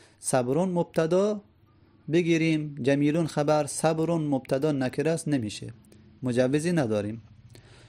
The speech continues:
خب حالا صبرون جمیلون بگیم صبرون موصوف جمیلون صفتشه.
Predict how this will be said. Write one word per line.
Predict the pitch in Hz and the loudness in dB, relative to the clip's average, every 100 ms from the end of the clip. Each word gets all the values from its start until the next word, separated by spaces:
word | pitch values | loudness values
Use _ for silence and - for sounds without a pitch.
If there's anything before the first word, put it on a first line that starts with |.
| - | -20
خب | - 131 | -4 -4
حالا | - 143 160 180 123 117 - - - - - - _ - | 0 0 4 4 2 0 -10 -20 -20 -20 -20 -20 _ -18
صبرون | - 196 208 208 185 | 0 2 4 2 4
جمیلون | 190 185 190 185 170 | 2 4 4 4 4
بگیم | 170 170 | 2 4
صبرون | - 165 175 190 175 - 165 - - | 2 2 2 2 0 -6 -8 -8 0
موصوف | 151 156 151 196 180 | 4 6 6 2 4
جمیلون | 170 135 143 143 151 165 | 0 4 4 4 2 0
صفتشه. | - 135 127 120 - 113 104 | -2 -2 -2 -2 -6 -6 -8